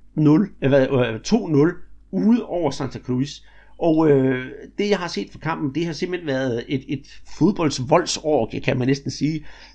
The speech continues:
Der er ikke mindre end fem røde kort, så de har virkelig gået til vaflerne. Og det er, altså, hvis der er to hold, der hader hinanden for et godt ord, så er det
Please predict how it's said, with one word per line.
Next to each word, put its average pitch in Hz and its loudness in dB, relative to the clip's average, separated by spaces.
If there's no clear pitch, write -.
Der 143 2
er 143 -2
ikke 190 -2
mindre 165 -4
end 143 -2
fem - -2
røde 135 6
kort, 135 -2
så - -6
de 160 -2
har 170 -2
virkelig 220 -2
gået 139 0
til - -8
vaflerne. 123 -4
Og 147 -8
det 190 0
er, 151 2
altså, 131 -6
hvis 139 -10
der - -4
er 120 -6
to - -4
hold, 190 0
der 165 -2
hader 170 -2
hinanden 147 -4
for 120 -8
et - -10
godt 147 -2
ord, 135 -4
så - -4
er 113 -4
det 151 -4